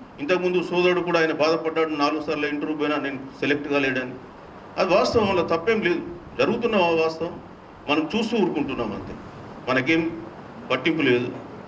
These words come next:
ఏం జరిగితే ఏముంది, నా కొరకు నేను మంచిగా బతికితే చాలు అనేటువంటి ఒక ఆలోచన మనకు ఉంది. So ఇప్పుడు కొంత సమయం ఆసన్నమైంది, మనం ఇప్పటికైనా తెలుసుకొని ఐకమత్యం కావాల్సిన అవసరం ఉంది.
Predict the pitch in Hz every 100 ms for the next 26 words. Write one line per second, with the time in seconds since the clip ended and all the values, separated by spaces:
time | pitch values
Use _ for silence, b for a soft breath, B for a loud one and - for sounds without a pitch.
0 | - 123 143 151 151 147 143 135 135 123
1 | 127 135 135 131 131 131 - - - -
2 | - - 120 135 151 143 131 - 139 120
3 | 120 123 120 120 117 113 - 131 120 117
4 | 120 120 110 107 - - - - - -
5 | - - - - - - - - - -
6 | - - 185 175 185 240 165 - - -
7 | - - - 160 160 127 131 180 190 160
8 | 160 156 143 135 131 160 - - - -
9 | - - - 123 131 127 170 170 165 139
10 | 131 139 - 147 - - 120 123 147 143
11 | 143 143 127 131 127 117 117 131 127 120
12 | -